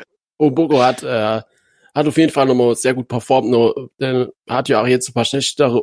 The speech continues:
Speaker 2: schlechtere Auftritte gehabt.
Speaker 1: Mhm.
Speaker 2: Aber für mich hat die Leistung am Sonntag auf jeden Fall gestimmt.
Speaker 1: Was mich am meisten ge-, äh, geärgert hat, war, äh, also neben dem Kommentator,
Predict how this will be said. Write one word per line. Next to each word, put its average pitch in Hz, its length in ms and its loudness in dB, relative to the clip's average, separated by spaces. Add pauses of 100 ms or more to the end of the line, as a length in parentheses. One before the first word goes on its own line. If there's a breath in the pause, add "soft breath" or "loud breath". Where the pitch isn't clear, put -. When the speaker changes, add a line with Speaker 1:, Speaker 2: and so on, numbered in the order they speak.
(140)
Speaker 2:
schlechtere 123 760 -4 (300)
Auftritte 131 400 -4
gehabt. 120 340 0
Speaker 1:
Mhm. 110 160 2
Speaker 2:
Aber 120 240 0
für 120 360 -2
mich 139 240 -2
hat 123 200 -2
die 123 240 -2 (520 loud breath)
Leistung 135 460 2
am 113 120 4
Sonntag 120 260 0
auf 113 140 -2
jeden 113 180 -2
Fall 110 200 -8
gestimmt. - 480 -14 (720 loud breath)
Speaker 1:
Was 113 140 -4
mich 139 140 4
am 117 100 2
meisten 139 360 0
ge-, 131 140 -2
äh, 123 280 0
geärgert 127 420 -2
hat, 131 220 -4
war, 120 280 0 (720 loud breath)
äh, 120 460 4 (320)
also 113 220 0
neben 123 240 4
dem 143 120 2
Kommentator, 147 840 2